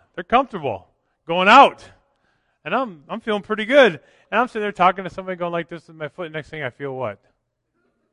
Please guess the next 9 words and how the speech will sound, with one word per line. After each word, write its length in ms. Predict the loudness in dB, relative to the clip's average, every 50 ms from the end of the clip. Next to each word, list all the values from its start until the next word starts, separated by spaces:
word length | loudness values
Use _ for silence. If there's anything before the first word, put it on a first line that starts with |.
| _ _ _ _ _ _ _ _ _
Flap. 440 | _ 6 8 8 8 8 6 0 -6 -14 -18 -20 -20 -20 -20 _ _ _ _ _ _ _ _ _ _ _
Like, 160 | -16 -14 -4 2
"Oh, 220 | 4 4 4 4
for 180 | 2 -2 -6 -6
the 100 | -6 -4
love 240 | -2 -2 -2 -2
of 120 | -2 -6 -8
Jesus. 400 | -8 -8 -8 -8 -10 -14 -12 -8
Really?" 400 | -4 -2 0 2 2 0 0